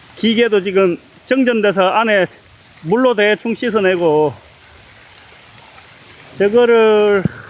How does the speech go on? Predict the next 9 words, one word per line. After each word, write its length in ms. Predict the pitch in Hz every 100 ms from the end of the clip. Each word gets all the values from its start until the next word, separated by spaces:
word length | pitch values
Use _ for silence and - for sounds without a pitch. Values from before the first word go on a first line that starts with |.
| - - 196
또 100 | 208
차에 340 | - 262 240
싣고 420 | 226 254 254 262 240
가야 220 | 226 196
되는데, 520 | 185 180 180 208 151 - - - - - - - - - - - - - - - - - - - - - -
음, 480 | 131 131 131 127 117 - - - - - - - - - - - - - -
지금 220 | 202 175
비가 280 | 247 254 247
쏟아져서 1300 | 247 220 208 196 196 196 202 202 202 208 208 208